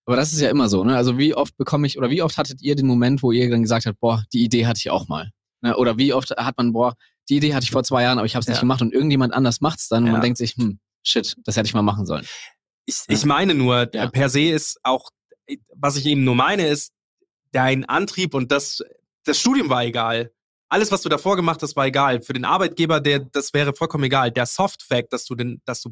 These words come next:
Speaker 2: Bock hattest, nicht in eine Beratung zu gehen, der,
Speaker 1: Ja.
Speaker 2: der, der, dass du Bock hattest, dir, du wusstest ja auch nicht, wie lange das
Speaker 1: Ja,
Speaker 2: geht
Speaker 1: total.
Speaker 2: und wie, ab
Speaker 1: Ja.
Speaker 2: wann die Idee anfängt zu fliegen, aber dass du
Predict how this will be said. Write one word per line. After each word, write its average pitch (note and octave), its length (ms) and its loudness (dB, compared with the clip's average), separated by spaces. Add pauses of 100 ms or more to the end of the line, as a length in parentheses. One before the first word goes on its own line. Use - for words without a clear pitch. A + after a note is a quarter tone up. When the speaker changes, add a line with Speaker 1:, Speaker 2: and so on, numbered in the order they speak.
Speaker 2:
Bock F#3+ 220 0
hattest, A#2+ 460 -4
nicht E3+ 320 0
in - 20 0
eine C3+ 80 -2
Beratung C3 400 0
zu A#2+ 140 -12
gehen, A#2+ 120 -8
der, A#2 160 -4
Speaker 1:
Ja. - 100 -20
Speaker 2:
der, C3 140 -2 (140)
der, G2+ 140 -6
dass - 160 -8
du A#2+ 100 -14
Bock E3+ 260 -2
hattest, C3 300 -6 (460)
dir, B2 500 2
du B2+ 80 -8
wusstest F3 320 -2
ja C3 80 2
auch D#3 100 4
nicht, F3+ 200 -4
wie C#3+ 40 0
lange C#3 220 2
das B2 140 -2
Speaker 1:
Ja, G#2 80 2
Speaker 2:
geht D3+ 160 2
Speaker 1:
total. G2 180 0
Speaker 2:
und C3+ 60 2
wie, C3+ 40 2 (120)
ab B2+ 220 -4
Speaker 1:
Ja. G2+ 40 -4
Speaker 2:
wann C#3 160 0
die C3+ 160 2
Idee C#3 240 2
anfängt C3 380 -2
zu B2+ 100 -8
fliegen, C#3+ 380 -4
aber B2+ 180 0
dass C3 180 -2
du C3+ 200 0